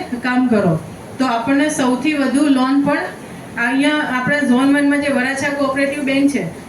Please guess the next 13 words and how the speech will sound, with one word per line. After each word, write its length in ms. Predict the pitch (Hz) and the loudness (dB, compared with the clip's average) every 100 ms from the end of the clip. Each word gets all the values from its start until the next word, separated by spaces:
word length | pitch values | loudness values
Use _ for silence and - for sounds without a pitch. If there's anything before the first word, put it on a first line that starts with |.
| - | -2
એની 220 | 247 294 | 0 2
પાસેથી 600 | 294 277 277 277 269 277 | 0 -2 -2 -2 2 2
મળી 240 | 247 269 262 | 2 0 0
છે. 120 | 269 | 0
મને 220 | 269 320 302 | 2 2 0
યાદ 200 | 277 285 | -2 -2
છે 100 | 311 | -2
કે 120 | 302 | -2
ખાલી 340 | 302 269 277 339 - - - - - - - - 233 | -2 -2 -2 -4 -6 -8 -8 -8 -10 -8 -10 -6 -4
આઠમી 400 | 240 - 330 302 | -2 -2 -2 0
માર્ચ 280 | 285 285 294 277 | -2 -2 -2 0
જે 100 | 294 | 0
હતી, 340 | 269 302 220 | 0 0 0